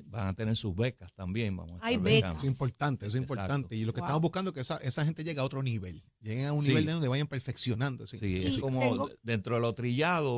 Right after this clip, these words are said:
Speaker 1: o dentro de lo cómico o no cómico, es que yo, tú no vienes aquí a tocar más trompeta, tú vienes aquí a aprender cómo hacer dinero tocando trompeta.
Speaker 2: <laughs> Ahí está. Esa es la parte que gusta.
Speaker 3: Escúchate, Manuel.
Speaker 2: Esa es la parte que gusta. Y, y uno, y un detalle sumamente
Speaker 1: <laughs>
Speaker 2: importante, el instituto está tan bien, eh, diseñado que, que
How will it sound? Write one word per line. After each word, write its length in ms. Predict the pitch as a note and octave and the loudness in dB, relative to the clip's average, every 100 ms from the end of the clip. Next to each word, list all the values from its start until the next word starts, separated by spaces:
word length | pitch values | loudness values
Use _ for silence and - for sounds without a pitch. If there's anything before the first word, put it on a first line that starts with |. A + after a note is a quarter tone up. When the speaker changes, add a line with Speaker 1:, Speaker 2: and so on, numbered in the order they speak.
| A#2 | 0
Speaker 1:
o 280 | G2 G2 G2+ | 0 0 0
dentro 380 | G2 G2 G#2+ | 0 0 0
de 60 | G#2 | 2
lo 120 | G#2 | 0
cómico 460 | - C3 D3 C#3+ A#2 | -2 -2 -2 -2 -2
o 60 | A2+ | -2
no 180 | A#2+ | -2
cómico, 480 | B2+ D3 A#2+ G2 A2 | -2 0 0 0 -2
es 80 | A2+ | -2
que 220 | - A2+ | -2 -4
yo, 180 | G#2+ G#2+ | -2 -4
tú 220 | - G#2+ | -6 -10
no 100 | A#2 | -6
vienes 220 | C3 C3 | -4 -2
aquí 180 | C3 A2+ | -2 -2
a 60 | A#2+ | -4
tocar 240 | G#2+ G#2 | -4 -4
más 180 | G#2+ A2+ | -4 -4
trompeta, 500 | G#2+ F#2+ - C3 F2 | -6 -10 -6 -6 -8
tú 140 | E2 | -8
vienes 180 | F2+ G#2+ A#2 | -4 -2 -4
aquí 100 | G2 | -6
a 60 | A2+ | -8
aprender 340 | G#2+ G#2 G#2+ | -4 -2 -2
cómo 220 | A2+ A2 A2 | -4 -2 -2
hacer 200 | A#2 G#2+ | -2 -4
dinero 360 | G2+ A#2+ A#2 | -2 -2 -2
tocando 380 | G2 G2+ A2+ A#2+ | -4 -2 0 0
trompeta. 380 | G2 G#2+ A3+ C3+ | 0 2 4 4
Speaker 2:
<laughs> 340 | A3+ - - A3+ | 4 0 2 2
Ahí 380 | A3+ A3 A#3 | 4 6 8
está. 600 | A3+ F#3+ F3+ F3+ F3+ F#3 - - - B2+ C#3 - | 6 6 2 2 4 2 0 -4 0 0 -2 2
Esa 260 | B3 D#4+ | 4 6
es 60 | D4 | 8
la 120 | C4 | 8
parte 280 | C#4 C#4 C4+ | 6 4 2
que 160 | B3+ | 2
gusta. 220 | G#3+ A3 - | 4 4 4
Speaker 3:
Escúchate, 380 | D3 A3 A3 | 6 6 6
Manuel. 320 | F3+ C#3+ A#2+ - _ _ | 0 -2 -6 -8 _ _
Speaker 2:
Esa 200 | B3 D#4 | 4 6
es 60 | D#4 | 8
la 80 | C#4 | 6
parte 260 | C#4 C#4+ | 4 4
que 140 | C4 A3+ | 2 4
gusta. 360 | A#3+ - A3+ | 4 4 4
Y, 160 | B3 C4+ | 6 6
y 100 | C4 | 6
uno, 220 | B3+ C4+ | 6 6
y 80 | C4+ | 6
un 60 | B3+ | 6
detalle 380 | C#4+ D#4 D#4+ | 6 6 8
sumamente 460 | D4+ C4+ C4 C4+ D#4+ | 8 8 4 2 -2
Speaker 1:
<laughs> 0 | |
Speaker 2:
importante, 840 | C4+ C#4 G#3+ C#4 C4+ A3 G3+ G3+ | 0 0 2 2 0 0 -2 -2
el 60 | G3+ | -2
instituto 400 | G3+ - G3 F#3 | -4 -6 -12 -12
está 220 | A#3+ B3 | -12 -8
tan 260 | A#3+ A3+ A3 | -4 -4 -4
bien, 420 | G#3 G3+ G#3 A#3+ | -4 -4 -6 -8
eh, 200 | A#3 G#3 | -8 -8
diseñado 600 | A3 G#3 A3+ A#3+ A#3+ G3+ | -4 -4 -2 -2 -2 -4
que, 360 | - F#3+ F#3+ - | -6 -6 -6 -10
que 320 | F#3+ F#3 F#3 | 2 2 2